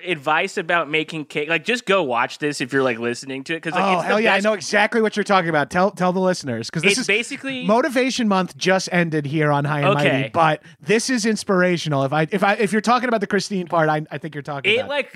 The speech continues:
Speaker 1: it, like, I have goosebumps, uh, thinking about it, 'cause it's, like, my favorite. It's better advice than I ever got in any improv class or any, like, acting class or anything like this.
Speaker 2: Yeah.
Speaker 1: And it's like
Speaker 2: Any
Speaker 1: she's talking
Speaker 2: therapy. <laughs>
Speaker 1: anything, truly, 'cause it's like she's talking about, she makes cakes for a living, and she, like, makes, like, she's a pastry chef,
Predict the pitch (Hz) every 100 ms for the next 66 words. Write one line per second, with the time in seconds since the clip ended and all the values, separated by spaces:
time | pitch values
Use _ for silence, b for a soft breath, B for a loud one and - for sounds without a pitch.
0 | 208 220 208 190 190 254 202 170 190 190
1 | 170 165 - 170 170 170 160 170 156 160
2 | 190 202 214 196 180 190 202 220 220 -
3 | _ - 175 - 165 196 254 302 269 196
4 | 156 185 196 208 170 165 160 185 180 190
5 | 160 139 151 185 170 160 170 160 - 156
6 | 156 151 143 165 175 156 139 143 156 156
7 | 160 160 143 175 160 147 127 107 107 -
8 | - - B 185 151 127 175 175 185 214
9 | 196 220 226 233 160 107 - 294 233 302
10 | 302 370 - 202 - 339 359 226 190 214
11 | - 196 - 240 226 226 277 277 220 202
12 | 165 226 254 254 - - 185 - 156 135
13 | 139 135 135 139 170 175 156 160 - 160
14 | 139 156 143 - 226 - 135 - -